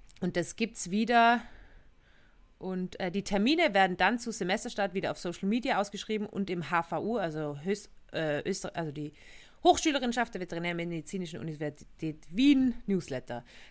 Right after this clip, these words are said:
Da kann man, äh, kostenfrei, anonym, äh, Unterstützung kriegen im Tiermedizinstudium, ähm,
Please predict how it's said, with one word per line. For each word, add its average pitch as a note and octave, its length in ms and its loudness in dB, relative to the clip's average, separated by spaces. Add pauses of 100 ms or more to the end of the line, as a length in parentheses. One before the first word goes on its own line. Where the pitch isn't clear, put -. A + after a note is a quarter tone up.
Da E3+ 100 0
kann F3+ 220 -4
man, F3+ 260 -2
äh, D#3 340 -2
kostenfrei, A3+ 760 2
anonym, F#3+ 680 2
äh, E3 280 -2
Unterstützung F3+ 560 -6
kriegen F3 280 -4
im F3+ 240 -2
Tiermedizinstudium, F#3 1040 -4 (580)
ähm, E3 600 -2